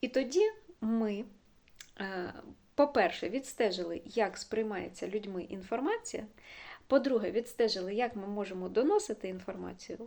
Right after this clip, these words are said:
по-третє, розвантажилися, і по-четверте, провели урок з розвитку мовлення. Розповідаю, як це було. Ми взяли,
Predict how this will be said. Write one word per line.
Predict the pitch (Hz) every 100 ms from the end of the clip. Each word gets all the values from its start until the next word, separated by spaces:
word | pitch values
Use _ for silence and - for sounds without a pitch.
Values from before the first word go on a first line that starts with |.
| -
по-третє, | 254 254 277 262 196
розвантажилися, | 220 226 254 262 370 277 190 -
і | 190
по-четверте, | - 202 220 269 277 214
провели | - 202 196 220
урок | 214 185 208
з | 180
розвитку | 185 190 180 - 175
мовлення. | 175 170 - - - _ _ - - - -
Розповідаю, | 214 214 226 254 330 233
як | 220 214
це | -
було. | 180 165 170 - _ _ _ _ _ _ _ - _ _ _ - -
Ми | 180 330
взяли, | 320 196 175 165